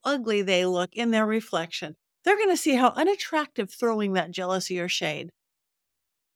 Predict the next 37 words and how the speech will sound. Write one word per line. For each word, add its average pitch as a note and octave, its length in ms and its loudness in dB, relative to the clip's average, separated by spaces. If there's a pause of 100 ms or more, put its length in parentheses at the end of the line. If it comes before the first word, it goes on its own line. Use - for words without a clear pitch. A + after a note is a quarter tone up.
(140)
And C#4 80 4
they're D#4 100 8
also A4+ 360 6
gonna C#4+ 240 2
kinda F4 520 -2
see D#4+ 240 -2
right D4 320 2
through D#4+ 300 0
it A#3 100 2
and B3+ 120 -2
see D4+ 200 -2
that B3+ 220 4 (500)
you D4 240 4
weren't B3 180 4
affected A#3 420 -2
by A#3 200 4
it A#3 100 4
at A3+ 60 2
all. C4+ 180 2
You're C#4 220 -2
sitting D4+ 360 -6
there D#4 140 0
going, C#4+ 380 0
"Love G3+ 220 -2
and A3 160 -4
light, G3+ 280 4
I'm G#3+ 140 -4
having G#3+ 280 -2
a G3+ 60 -4
party G#3 320 4
with G#3+ 160 -4
my G#3 140 2
dog," F#3+ 400 4
or A#3 80 2
whatever D4+ 420 4
it A#3 100 4
is. F#3 300 0